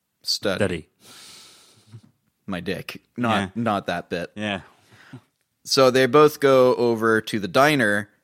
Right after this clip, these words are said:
Speaker 1: to study the myth of Persephone. Carl, I'm concerned <laughs> that maybe the audience won't understand how clever the writers are in their thematic retelling of the story of Persephone.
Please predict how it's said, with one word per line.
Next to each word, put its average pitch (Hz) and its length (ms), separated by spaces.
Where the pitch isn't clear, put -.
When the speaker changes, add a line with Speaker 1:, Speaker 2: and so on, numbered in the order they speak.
Speaker 1:
to 104 100
study 110 520
the 98 100
myth 139 300
of 135 140
Persephone. 92 640
Carl, 156 240
I'm 143 100
concerned 175 720
<laughs> - 520
that 110 160
maybe 185 360
the 160 160
audience 127 420
won't 113 300
understand 101 540
how 104 160
clever 101 360
the 90 120
writers 101 440
are 85 420
in 95 160
their 95 160
thematic 95 480
retelling 92 440
of 90 60
the 90 80
story 87 300
of 87 100
Persephone. 85 720